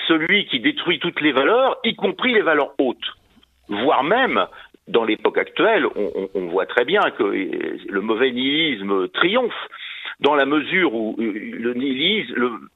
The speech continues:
actuel, contemporain, euh, ne détruit, lui, que les valeurs hautes. Et garde les valeurs bases, c'est-à-dire garde les valeurs, euh, de compassion, euh, garde les valeurs, euh, euh, qui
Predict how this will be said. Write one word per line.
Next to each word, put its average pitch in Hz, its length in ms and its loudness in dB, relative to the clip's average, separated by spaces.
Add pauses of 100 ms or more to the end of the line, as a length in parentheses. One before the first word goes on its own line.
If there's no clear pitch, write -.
(100)
actuel, 202 640 0
contemporain, 143 840 0 (380)
euh, 127 160 4
ne 151 140 2
détruit, 196 540 2
lui, 220 480 0
que 294 280 4
les 226 120 4
valeurs 175 300 2 (120)
hautes. - 420 0 (520)
Et 135 80 2
garde 170 420 2
les 147 240 4
valeurs 127 320 4
bases, 180 300 2 (280)
c'est-à-dire 104 300 -2
garde 135 320 2
les 117 200 2
valeurs, 120 500 4 (340)
euh, 107 160 2
de 127 140 0
compassion, 156 1000 0 (260)
euh, 110 220 2
garde 131 440 2
les 127 240 2
valeurs, 139 640 2 (320)
euh, 107 640 4 (420)
euh, 98 380 2 (100)
qui 120 120 -8